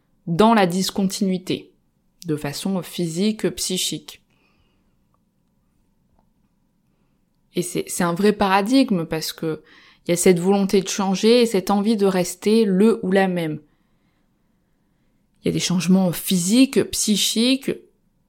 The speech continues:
une excitation à voir son individuation, son autonomie, son corps qui se forme, et à côté de ça, il y a quand même une accroche à la période de l'enfance, une volonté que rien ne bouge.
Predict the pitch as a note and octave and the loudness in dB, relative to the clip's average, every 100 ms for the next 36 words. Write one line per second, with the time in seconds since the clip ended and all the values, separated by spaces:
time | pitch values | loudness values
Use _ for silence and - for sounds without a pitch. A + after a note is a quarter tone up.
0 | _ _ _ D#3+ D#3+ C#3 - D#3+ F3+ - | _ _ _ -4 -2 -2 -2 2 2 2
1 | D#4 B3 E3+ F3+ F3+ F3+ E3 D#3 D#3 D#3 | 2 2 2 -2 -4 -4 -4 -4 -8 -6
2 | D#3+ C#3 - B3 B3+ B3 A#3+ G3+ F#3 F#3 | -4 -4 -2 2 2 2 2 0 2 2
3 | F3+ E3+ F3 G#3+ A#3+ A#3+ - F3 G3 - | 0 2 4 6 6 4 0 0 0 -2
4 | - - D#3 - G#3+ A#3+ C4 - F3+ F#3 | -6 -6 -6 0 6 8 6 4 2 2
5 | A#3 A3 G#3 G3+ - A3+ B3 E3 G#3+ A3+ | 2 0 0 -4 -2 2 2 0 0 2
6 | A3 F#3+ - - A#3 B3 - - - - | 4 2 -2 -2 2 2 0 -8 -8 -6
7 | E3 D#3+ E3+ E3 E3+ E3 - - G3+ A3 | -4 0 -2 0 0 -2 -2 0 2 0
8 | G#3+ G3 F3 F3 F3 A#3 A#3 - G3 F#3+ | 0 -2 -2 -2 0 0 0 -4 -4 0
9 | F#3+ F#3+ G3+ G3+ F#3+ D3+ | 2 4 2 0 -2 -4